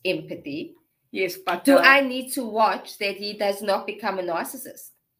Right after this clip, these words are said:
Speaker 1: because he has a lack of empathy? Can that kind of evolve into something as like a narcissist?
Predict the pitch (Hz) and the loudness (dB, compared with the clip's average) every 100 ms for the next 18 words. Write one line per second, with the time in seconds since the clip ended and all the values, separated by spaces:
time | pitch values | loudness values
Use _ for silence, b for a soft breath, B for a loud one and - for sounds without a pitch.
0 | _ _ _ _ _ _ _ _ _ - | _ _ _ _ _ _ _ _ _ -10
1 | 220 233 208 190 185 190 185 185 - 180 | -4 -2 2 2 2 0 0 0 0 -8
2 | - 190 226 220 - - _ _ 240 196 | -6 -10 -10 -16 -18 -20 _ _ -2 -2
3 | 190 202 190 - - 240 208 202 190 - | 0 2 2 0 -8 -2 0 0 -2 -4
4 | 185 175 175 170 185 185 185 - 196 185 | -12 -4 0 2 2 -2 -4 -12 -10 -10
5 | 185 170 170 180 180 175 160 151 156 _ | -8 -10 -4 -4 -4 -6 -10 -10 -14 _
6 | _ _ _ _ _ _ _ _ _ _ | _ _ _ _ _ _ _ _ _ _
7 | _ _ _ _ _ _ _ _ _ _ | _ _ _ _ _ _ _ _ _ _
8 | _ _ _ - 202 190 190 170 175 185 | _ _ _ 0 2 2 2 2 2 -2
9 | 165 208 202 - - - | -2 -2 -6 -12 -14 -18